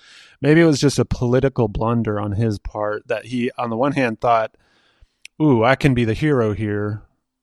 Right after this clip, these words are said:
I can maybe even get some support from my opposition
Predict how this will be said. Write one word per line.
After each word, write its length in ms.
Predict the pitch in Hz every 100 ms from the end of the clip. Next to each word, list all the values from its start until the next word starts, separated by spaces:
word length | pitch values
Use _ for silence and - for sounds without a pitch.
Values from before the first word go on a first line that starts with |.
| _ _ _ _ _ _ _
I 140 | 135 135
can 200 | 139 120
maybe 280 | 135 196 170
even 280 | 135 120 117
get 160 | 123
some 140 | - 117
support 500 | - 117 135 123 117
from 420 | 123 110 104 107
my 220 | 139 117 113
opposition 920 | 104 104 98 170 - 120 104 104